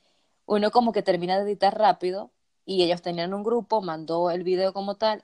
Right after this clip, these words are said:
Esa misma semana empezaron como que ahí los comentarios a subiditos de tono, lo que pasó con Trivago y tal, y yo creo que por eso el video lo reeditaron, y hubieron cosas como que no encajaban de los stories, porque si se acuerdan, en los stories como que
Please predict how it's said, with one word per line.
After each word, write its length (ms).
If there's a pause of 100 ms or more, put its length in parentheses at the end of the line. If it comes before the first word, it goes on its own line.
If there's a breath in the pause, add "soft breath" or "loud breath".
Esa 480
misma 300
semana 340
empezaron 440
como 200
que 100
ahí 100
los 140
comentarios 680
a 320 (880)
subiditos 680
de 120
tono, 580
lo 100
que 100
pasó 380
con 640
Trivago 800
y 100
tal, 540
y 200
yo 140
creo 160
que 100
por 240
eso 500 (400)
el 140
video 220
lo 100
reeditaron, 680
y 160
hubieron 400
cosas 380
como 260
que 280 (300)
no 160
encajaban 540
de 80
los 160
stories, 460
porque 200
si 140
se 100
acuerdan, 540
en 120
los 140
stories 460
como 260
que 300